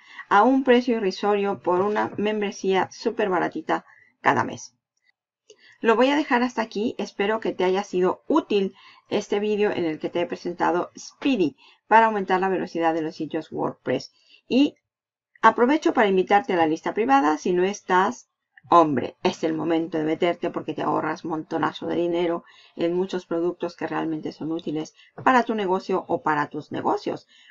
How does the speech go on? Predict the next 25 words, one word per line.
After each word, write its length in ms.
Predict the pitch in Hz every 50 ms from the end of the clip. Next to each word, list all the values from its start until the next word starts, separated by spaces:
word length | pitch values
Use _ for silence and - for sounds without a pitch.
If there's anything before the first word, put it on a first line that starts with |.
| _
Como 200 | - 170 160 151
tienes 300 | 151 - 214 220 226 247
las 140 | 233 196 190
versiones 520 | 180 185 - - 214 196 190 175 165 156 -
más 260 | - 180 185 - -
altas 320 | 185 185 - - 147 -
que 100 | - 147
yo 120 | 143 151 147
puedo 220 | - 165 151 151
conseguir, 520 | - 165 165 - 185 180 180 190 220 - _ _ _ _ _ _ _ _ _ _ _ -
habitualmente 720 | - 185 175 180 180 - 226 220 214 208 208 202 - 220 220
puedes 400 | - - 190 185 180 190 190 -
tenerlas 560 | - 185 175 180 180 180 175 175 180 185 -
para 420 | - - 170 160 165 170 170 - _
más 480 | - 165 180 190 185 190 196 - - _ _
de 120 | - 165 165
un 160 | 160 156 165
sitio, 360 | - - 185 180 180 - 170
es 60 | 175
decir, 320 | - 156 - - 190 180 180 - _ _ _ _ _
puedes 360 | - 190 175 175 180 175 - _ _
vender 600 | 165 165 160 165 156 160 160 170 165 170 170 -
y 80 | - 180
sacar 340 | - 160 147 - 151 151 151
dinero 460 | 147 151 151 147 151 151 156 156 -